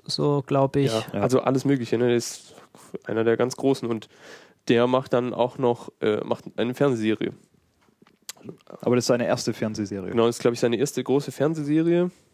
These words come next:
Speaker 2: Oder überhaupt seine erste. Ähm, dann
Speaker 3: Also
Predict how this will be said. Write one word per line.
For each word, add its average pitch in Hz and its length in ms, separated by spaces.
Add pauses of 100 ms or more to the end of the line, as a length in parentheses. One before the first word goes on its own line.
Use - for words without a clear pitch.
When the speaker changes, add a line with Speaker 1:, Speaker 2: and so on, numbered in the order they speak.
(220)
Speaker 2:
Oder 104 120
überhaupt 113 240
seine 156 180
erste. 139 380 (920)
Ähm, 113 500 (920)
dann 113 140
Speaker 3:
Also 123 160